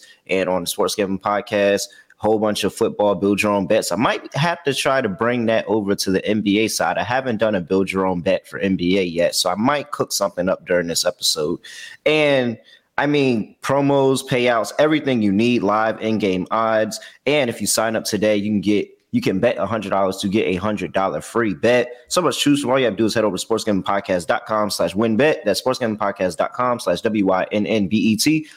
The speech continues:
to claim your free bet today. Also, just change terms and conditions at win bet dot com. Must be twenty-one or older and present in the state where playthrough WynnBET is available. If you or someone you know has a gambling problem, call one eight hundred five two two forty-seven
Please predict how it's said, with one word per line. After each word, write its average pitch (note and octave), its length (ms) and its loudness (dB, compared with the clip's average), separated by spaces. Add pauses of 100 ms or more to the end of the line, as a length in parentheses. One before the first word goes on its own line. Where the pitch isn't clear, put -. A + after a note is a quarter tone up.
(120)
to - 80 -12
claim D3 180 2
your F#2 100 -4
free C3+ 220 0
bet A2 240 0
today. A2 840 2 (360)
Also, G#3 200 0
just F3+ 220 -4
change C3 340 -2
terms B2+ 260 -4
and - 60 -16
conditions F2+ 380 -2
at C2+ 140 0
win F2+ 120 0
bet D#2+ 160 -2
dot D2+ 180 -4
com. G2+ 200 -4
Must F#2+ 160 -4
be E2+ 80 -10
twenty-one G#2+ 380 -2
or - 40 -6
older E2 180 -2
and D2+ 100 -8
present D#2+ 240 -6
in - 20 -8
the D#2 60 -8
state F2 200 -4
where D2 80 -10
playthrough E2+ 320 -10
WynnBET E2+ 280 -2
is E2 120 -6
available. A2 380 0
If A#2 160 -2
you C3 180 4
or E2+ 60 0
someone F#2 260 -2
you F2+ 60 -2
know F2+ 80 0
has E2+ 140 -2
a E2 40 -16
gambling G2 280 0
problem, D#2+ 200 -4
call G2+ 380 2
one F#2+ 140 0
eight E2+ 80 -4
hundred F#2+ 320 -6
five F2+ 240 -2
two - 120 -14
two F#2+ 300 0
forty-seven - 840 -2